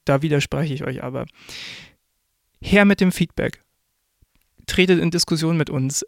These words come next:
sagt uns eure Meinungen zu Sachen. Wir machen auch gerne,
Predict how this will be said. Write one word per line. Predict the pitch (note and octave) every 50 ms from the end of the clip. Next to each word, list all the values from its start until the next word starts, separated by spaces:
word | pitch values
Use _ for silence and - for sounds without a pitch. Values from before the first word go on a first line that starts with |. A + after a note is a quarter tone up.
| _
sagt | - F3+ - - D#3 D3+ E3+ - -
uns | E3+ E3 E3 D#3 - -
eure | - D#3 D#3 D#3
Meinungen | C#3+ D3 D#3 D#3+ D#3+ D#3 D3 C#3 C3
zu | - C#3+
Sachen. | C3+ D3 D3+ - F3+ F3 F3 - _ _ _ -
Wir | - D#3+ E3+ E3 D#3+ E3 E3 D#3
machen | D#3+ E3 E3 F3
auch | F3 E3+ D#3+ - -
gerne, | - D#3+ E3 E3+ F3 F3+ E3+ E3 E3+ F3+ G3 F#3